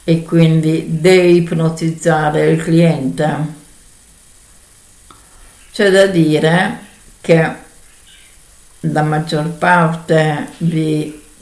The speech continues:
questi alter che fanno parte del sistema Monarch trascorrono tutta la loro vita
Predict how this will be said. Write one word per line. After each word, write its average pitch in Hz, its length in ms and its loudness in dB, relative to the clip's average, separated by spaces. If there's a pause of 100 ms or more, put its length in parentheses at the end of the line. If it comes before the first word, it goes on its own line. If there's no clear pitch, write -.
questi 151 1120 -4 (220)
alter 165 800 -2
che 170 120 -10
fanno 151 360 -6
parte 156 480 -6
del 151 160 -6
sistema 160 480 -6
Monarch 156 760 -6 (1200)
trascorrono 156 960 -2
tutta 151 360 -8
la 147 160 -4
loro 143 300 -6
vita 139 760 -8